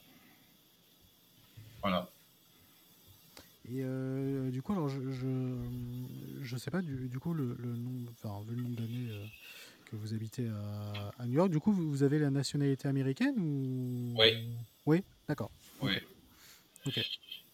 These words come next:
Speaker 1: Oui, oui, on a la, on a, euh, on a la nationalité américaine, parce que moi, j'ai deux enfants qui sont nés aux États-Unis.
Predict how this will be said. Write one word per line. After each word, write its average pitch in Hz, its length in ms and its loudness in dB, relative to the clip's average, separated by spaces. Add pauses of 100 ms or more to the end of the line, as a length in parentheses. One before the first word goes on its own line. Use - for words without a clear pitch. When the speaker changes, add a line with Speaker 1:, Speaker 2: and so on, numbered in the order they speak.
(140)
Speaker 1:
Oui, 165 140 12
oui, 156 200 12
on 139 140 12
a 139 140 12
la, 120 420 12
on 117 100 8
a, 123 280 12
euh, 107 240 8
on 113 160 8
a 143 80 12
la 139 100 12
nationalité 110 640 6
américaine, 113 400 8
parce - 120 2
que 120 80 2
moi, 131 100 8
j'ai 117 160 10
deux 143 320 10
enfants 143 380 8
qui - 180 0
sont 107 240 2
nés 113 240 8
aux 113 100 4
États-Unis. 95 760 0